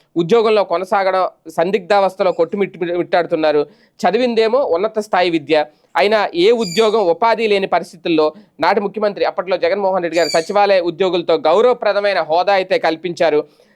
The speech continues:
సర్వీస్ రూల్స్ వర్తింపజేసి ఉద్యోగాలు కూడా రెగ్యులరైజ్ చేశారు. ఇందుకు సచివాలయ ఉద్యోగులంతా జగన్మోహన్ రెడ్డికి కృతజ్ఞతలై ఉన్నారు అనేది. కాకపోతే సచివాలయంలో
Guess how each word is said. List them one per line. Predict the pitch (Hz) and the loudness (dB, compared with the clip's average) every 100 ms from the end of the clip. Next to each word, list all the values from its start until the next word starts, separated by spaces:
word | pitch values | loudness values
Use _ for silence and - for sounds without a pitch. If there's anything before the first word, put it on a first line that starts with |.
| - | -4
సర్వీస్ | 208 208 254 254 175 | 0 0 0 -2 0
రూల్స్ | 214 254 240 | 2 2 0
వర్తింపజేసి | 180 - 240 160 185 180 180 165 - - | -2 0 0 0 0 -2 -2 -4 -8 -4
ఉద్యోగాలు | 180 175 254 240 233 | -2 2 4 4 2
కూడా | 226 202 | 2 0
రెగ్యులరైజ్ | 175 170 220 220 208 185 | 0 0 0 0 -2 -4
చేశారు. | 165 165 151 156 - _ - | -2 0 0 -2 -8 _ -4
ఇందుకు | 214 254 233 - - | -2 0 0 -2 -2
సచివాలయ | 185 254 247 247 247 | -2 2 2 2 2
ఉద్యోగులంతా | 208 175 214 202 190 185 180 | 0 0 0 0 0 0 0
జగన్మోహన్ | 156 185 226 220 214 | 0 0 0 0 0
రెడ్డికి | 202 208 180 | -2 -4 -8
కృతజ్ఞతలై | - 170 170 214 190 180 196 175 | -4 -4 -2 -6 -6 -2 0 0
ఉన్నారు | 165 165 165 | 0 0 0
అనేది. | 143 135 120 | 0 -4 -4
కాకపోతే | 185 190 180 165 | -4 -2 0 0
సచివాలయంలో | 160 165 208 214 208 208 214 175 | 0 -4 0 0 2 0 0 -2